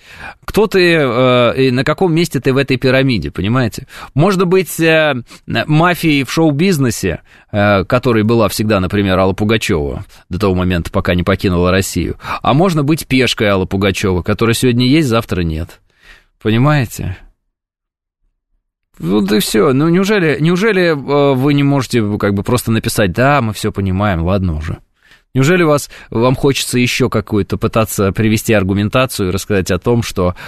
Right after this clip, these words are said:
э, да все, все продажные. Да-да, все продажные, я с вами не спорю, все, все плохие, все, значит, замешаны в коррупции. Э, вопрос же не в этом. Вот.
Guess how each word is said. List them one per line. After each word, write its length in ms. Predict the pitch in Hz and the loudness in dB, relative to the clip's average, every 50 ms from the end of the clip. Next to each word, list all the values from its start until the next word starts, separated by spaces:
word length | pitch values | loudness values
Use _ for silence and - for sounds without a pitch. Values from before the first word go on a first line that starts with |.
| - - - | -18 -12 -4
э, 280 | 92 92 92 90 87 92 | 0 2 2 2 2 2
да 160 | 95 113 117 | 2 0 0
все, 420 | - - - - - 170 185 175 | 0 -4 -8 -4 0 0 0 0
все 300 | 131 - - - 151 143 | 0 -4 -4 -2 -2 -2
продажные. 560 | - 131 127 120 113 113 98 85 - 90 82 87 | 0 0 0 0 2 0 0 0 -4 -6 -6 -2
Да-да, 400 | 110 143 180 180 214 214 202 135 | 0 0 2 2 2 0 0 -2
все 180 | - - 160 | -2 -6 -4
продажные, 520 | 156 151 156 147 156 151 131 110 110 107 107 | -2 -2 -2 0 0 0 0 0 -2 -2 -2
я 40 | |
с 80 | 110 - | -2 -2
вами 180 | 120 113 107 107 | -2 -2 0 0
не 80 | 110 | -2
спорю, 360 | 104 - - 123 117 - 85 | -4 -4 -2 -2 0 0 0
все, 280 | - - - 135 143 131 | -2 -4 -2 0 0 0
все 220 | 110 - - 131 | 0 -2 -2 -2
плохие, 480 | 127 - 110 107 107 - - 90 82 85 | 0 0 0 0 0 -2 -4 -4 -4 -4
все, 580 | - - - - - - 135 139 139 131 117 107 - - - - - - - - - | -6 -8 -10 -8 -2 0 2 2 2 2 0 -2 -6 -10 -14 -12 -12 -14 -16 -12 -6
значит, 320 | - 95 92 90 - 98 | -2 0 0 0 0 0
замешаны 480 | 101 117 127 127 131 123 - 123 120 113 | 0 2 2 2 2 0 0 -2 -2 -4
в 60 | - | 0
коррупции. 520 | - 117 104 92 87 - - - - - - - - - - - | 0 0 0 0 -2 -4 -6 -6 -6 -8 -8 -12 -14 -14 -12 -6
Э, 100 | - 69 | -4 -2
вопрос 460 | 69 - - - 123 120 - 165 151 117 | -2 -2 -2 -2 -2 -2 0 0 0 0
же 120 | 113 110 | 0 0
не 100 | 117 123 | 0 0
в 60 | 139 | 0
этом. 320 | 156 143 - - - 92 - - - _ _ _ _ _ _ _ _ _ _ _ _ _ - - - | 0 -2 -2 -6 -10 -10 -14 -16 -20 _ _ _ _ _ _ _ _ _ _ _ _ _ -20 -12 -6
Вот. 540 | - 110 107 104 95 - - - - - | -4 -2 0 0 -2 -2 -6 -8 -16 -16